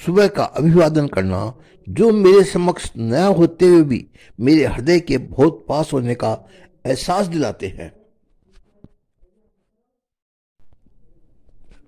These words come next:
नदी जब निकलती है, कोई नक्शा पास नहीं होता कि सागर कहाँ है। बिना नक्शे के सागर तक पहुंच जाती है। इसलिए कर्म करते रहिए।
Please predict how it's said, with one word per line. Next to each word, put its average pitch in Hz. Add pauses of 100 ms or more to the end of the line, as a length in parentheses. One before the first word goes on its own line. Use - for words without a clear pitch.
(880)
नदी 131
जब 180
निकलती 170
है, 101 (280)
कोई 143
नक्शा 101
पास 180
नहीं 196
होता 139 (560)
कि 156
सागर 107
कहाँ 175
है। - (680)
बिना 139
नक्शे 170
के 160
सागर 127
तक 156
पहुंच 180
जाती 143
है। - (580)
इसलिए 196
कर्म 196
करते 196
रहिए। 180